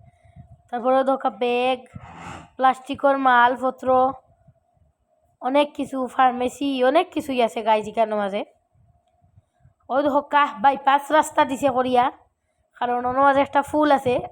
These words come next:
ওটার মাঝে আর কি পানি হয়ে গেছে বেশি। ও দেখো কা একটা ভাঙ্গি গেছে আর কি, হি ফুল একটা, মানে সিমেন্টের যে একটা। আর ওখানে বাইপাস একটা দিছে স্টিলের আপাতত,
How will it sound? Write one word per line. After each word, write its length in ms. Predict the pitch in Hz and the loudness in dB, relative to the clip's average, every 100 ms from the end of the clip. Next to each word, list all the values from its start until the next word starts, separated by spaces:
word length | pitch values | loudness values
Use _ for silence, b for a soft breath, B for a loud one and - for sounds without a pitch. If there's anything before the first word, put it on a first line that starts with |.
| 269 | -14
ওটার 260 | - 262 254 | -4 -2 2
মাঝে 160 | 254 262 | 2 0
আর 60 | 247 | -2
কি 60 | 262 262 285 | -6 -2 0
পানি 180 | 269 285 | 0 -2
হয়ে 100 | 277 | -4
গেছে 180 | 254 254 240 | -4 -4 -4
বেশি। 240 | 233 247 262 - _ _ - _ _ _ _ _ _ _ _ _ _ _ _ _ _ _ _ _ _ - _ _ - | -6 -8 -14 -16 _ _ -20 _ _ _ _ _ _ _ _ _ _ _ _ _ _ _ _ _ _ -20 _ _ -2
ও 20 | 277 | 0
দেখো 160 | 277 294 - | 2 2 2
কা 60 | 285 | 2
একটা 140 | 277 285 | 2 2
ভাঙ্গি 280 | 330 339 359 320 | 2 2 2 2
গেছে 140 | 302 277 | 4 2
আর 60 | 269 | 0
কি, 60 | 254 247 | -4 -2
হি 80 | 285 | -2
ফুল 180 | 294 285 269 | -2 -6 -6
একটা, 180 | - 233 240 | -6 -6 -4
মানে 120 | 233 233 | -4 -4
সিমেন্টের 440 | 311 339 330 320 233 | 0 0 2 -2 -2
যে 60 | 226 | -8
একটা। 240 | - 233 - - _ _ _ _ _ _ - | -4 -4 -4 -12 _ _ _ _ _ _ 2
আর 180 | 214 240 | 4 4
ওখানে 200 | 247 302 311 311 | 4 4 4 2
বাইপাস 360 | 285 277 294 339 | 0 0 0 0
একটা 160 | - 311 | 0 0
দিছে 200 | 269 - 294 - | 0 -2 -4 -4
স্টিলের 400 | - 254 254 285 - - | -8 -2 0 0 -6 -4
আপাতত, 380 | 254 269 254 | 2 2 0